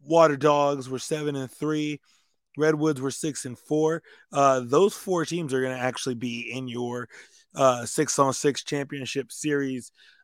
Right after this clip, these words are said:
uh, tournament, which I hope to be making an appearance at. Um, and then the Chaos were five and five. The Whip Snakes were four and six. Atlas were two and eight.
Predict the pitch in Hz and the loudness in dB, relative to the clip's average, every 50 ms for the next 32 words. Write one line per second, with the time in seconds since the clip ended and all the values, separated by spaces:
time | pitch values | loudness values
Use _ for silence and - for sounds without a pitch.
0 | _ - 143 131 123 120 117 120 - - - - 185 208 220 226 226 220 - 131 | _ 4 6 6 6 6 2 -4 -8 -8 -4 -2 -2 0 0 0 0 -2 -2 -4
1 | 131 107 - - - - 120 113 107 104 120 120 123 _ - 131 127 120 120 120 | -4 -4 -6 -10 -8 -8 -6 -6 -6 -8 -10 -14 -16 _ -8 -6 -6 -4 -6 -6
2 | - - - 117 107 98 95 - - 147 160 160 160 139 175 180 185 185 - _ | -8 -10 -14 -16 -16 -16 -16 -12 -10 -8 -8 -8 -8 -6 -4 -4 -4 -6 -10 _
3 | _ _ _ _ _ _ _ _ _ _ _ _ _ _ 170 165 156 156 147 147 | _ _ _ _ _ _ _ _ _ _ _ _ _ _ 2 4 6 6 6 4
4 | 139 135 127 123 117 _ _ _ _ _ _ - 151 147 151 151 147 143 143 139 | 2 0 -2 -6 -10 _ _ _ _ _ _ -4 -2 2 4 4 4 4 2 0
5 | 135 135 - _ 147 156 151 143 147 143 139 131 127 117 - - 170 175 170 170 | -4 -8 -14 _ -18 -10 -4 0 0 2 2 0 -2 -4 -2 0 2 4 6 6
6 | 175 175 - 170 156 135 - - 151 143 143 127 127 123 - - - 156 156 160 | 4 4 2 -2 -4 -2 2 4 4 4 4 2 0 -6 -6 -4 -4 -2 -2 -2
7 | 165 165 170 151 - _ _ _ _ _ _ - 139 135 147 165 160 - - 165 | -2 -4 -4 -6 -10 _ _ _ _ _ _ -6 -2 -2 0 0 -2 -4 -4 -4
8 | 156 139 - 139 123 113 - - - 156 151 147 131 120 113 - - 170 170 170 | -4 -4 -4 -6 -8 -8 -8 -8 -4 -2 0 0 0 -2 -6 -8 -8 -6 -8 -8
9 | 175 - - - - - _ _ _ _ _ _ _ _ _ _ _ - 160 170 | -8 -12 -14 -14 -16 -16 _ _ _ _ _ _ _ _ _ _ _ -4 -2 -2
10 | 160 160 165 160 139 - 147 139 - - - 160 156 143 135 131 120 107 98 - | -2 -2 -4 -6 -6 -6 -6 -8 -8 -6 -6 -6 -6 -8 -8 -10 -12 -12 -14 -16